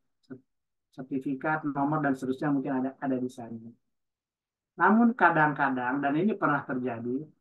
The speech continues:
katanya kalau sudah ada laporan dari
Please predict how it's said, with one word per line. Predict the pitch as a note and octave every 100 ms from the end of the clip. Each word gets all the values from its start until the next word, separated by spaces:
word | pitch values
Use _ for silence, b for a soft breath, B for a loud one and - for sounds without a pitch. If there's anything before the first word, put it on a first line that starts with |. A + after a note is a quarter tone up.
| _ _
katanya | D#3 D3+ E3 G#3
kalau | A3 E3+ E3 D#3+ D3+ D3+ _ _
sudah | _ - D#3 D#3 C#3 - _ _
ada | E3 D#3+ D#3
laporan | D3+ - D#3 E3+ F#3 F3
dari | D3+ C#3+ D3+ C#3+